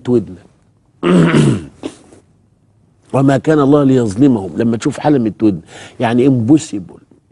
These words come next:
impossible إن ربنا يظلم حد. لكن الناس اللي بتظلم، فهو لما قال: "وما كان لمؤمن أن يقتل مؤمنا إلا خطأ". طب واللي قتل مؤمن متعمد؟ "الجزاء جهنم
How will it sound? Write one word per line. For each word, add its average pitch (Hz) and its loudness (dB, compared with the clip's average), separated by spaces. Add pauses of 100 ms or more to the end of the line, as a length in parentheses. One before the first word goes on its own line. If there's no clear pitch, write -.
(140)
impossible 110 -4 (600)
إن 110 -4
ربنا 113 0
يظلم 104 -4
حد. - -16 (960)
لكن 156 2
الناس 196 0
اللي 131 -6
بتظلم، 98 -14 (180)
فهو 180 2
لما 180 0
قال: 175 0
"وما 147 -2
كان 143 -8 (1080)
لمؤمن 139 2
أن 135 -2
يقتل 135 -2
مؤمنا 139 -4
إلا 135 -4
خطأ". - -12 (1400)
طب 123 0
واللي 147 6
قتل 165 0
مؤمن 147 2
متعمد؟ 104 -4 (320)
"الجزاء 151 2
جهنم 156 0